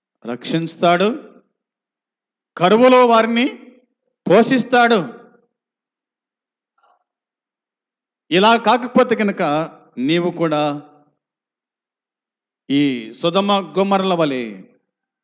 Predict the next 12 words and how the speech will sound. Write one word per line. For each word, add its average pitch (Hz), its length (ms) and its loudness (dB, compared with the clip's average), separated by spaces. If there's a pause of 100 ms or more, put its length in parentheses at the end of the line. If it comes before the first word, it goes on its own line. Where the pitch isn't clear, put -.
(600)
అగ్నికి 151 640 -4
ఆహుతైపోతావు. 127 880 -2 (1600)
అక్కడ 240 260 0 (600)
వారు 180 100 -2 (120)
చనిపోయారు, 226 520 -2 (360)
కానీ 156 480 -6 (680)
మనం 135 300 -8
చనిపోం. 185 340 -6 (1900)
అగ్ని 240 380 4
ఆరదు, 180 480 2
ఈ 156 160 -4
పురుగు 165 800 -2